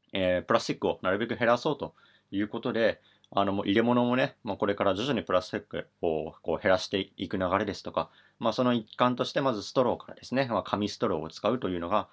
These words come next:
まあ、海外はこう当たり前だったんですけれども、最近ですね、あの、日本のスターバックスでも、え、紙のストローを使うようになってますね。まあ、ただですね、これ多分地域によって違うのかなという感じなんですけれども、まあ、僕が住んでる横浜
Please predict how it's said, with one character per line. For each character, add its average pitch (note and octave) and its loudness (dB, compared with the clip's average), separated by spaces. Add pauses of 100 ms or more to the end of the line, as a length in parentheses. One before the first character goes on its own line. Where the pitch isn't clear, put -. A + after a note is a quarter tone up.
(100)
ま F#2+ 0
あ、 - -4
海 B2+ 4
外 F2+ 4
は D#2 0
こ E2+ -2
う D#2 0
当 E2 -4
た G2 -2
り G#2 -2
前 G#2+ 2
だ A#2 0
っ - -4
た E2+ -6
ん - -8
で D2+ -10
す - -18
け - -16
れ D#2+ -16
ど E2+ -6
も、 G2 -4 (340)
最 G#3 4
近 B3 -2
で C#3+ 0
す - -8
ね、 G2+ -2
あ F#2 -4
の、 F#2 -4
日 G2+ -4
本 A2+ -4
の A2+ 0
ス - -12
タ A#2+ 4
ー A2 6
バ G#2+ 0
ッ - -2
ク - -18
ス - -16
で D#2+ -6
も、 C3+ -2 (340)
え、 A2 -4
紙 G#2 -2
の G2+ -2
ス - -12
ト G#2 -2
ロ D#2 -2
ー - -6
を F#2 -4
使 - -6
う F2 -2
よ E2 -2
う - -6
に D2+ -10
な F2 -4
っ - -8
て - -20
ま - -20
す - -12
ね。 G#2 -2 (420)
ま B2 0
あ、 - -2
た B3+ 6
だ C4 4
で D#3+ -2
す - -8
ね、 G#2+ 0
こ A#2+ 2
れ B2 2
多 G#3 0
分 A#2 -2
地 C4+ 0
域 - -4
に G#2+ 0
よ F#2+ -4
っ F2+ -8
て - -10
違 - -4
う B2 6
の F#2 0
か F2+ -2
な G2+ 4
と E2+ -10
い F2+ -4
う F#2+ -2
感 F#2+ -2
じ G2 -6
な G2 0
ん D#2+ -4
で D2+ -14
す - -16
け - -12
れ D#2+ -8
ど E2+ -8
も、 A#2+ 0
ま F#2+ -4
あ、 - -4
僕 G2+ -4
が D#3 2
住 F#3 -4
ん F3+ -2
で D3+ 4
る A2 2
横 G2 -2
浜 C3 2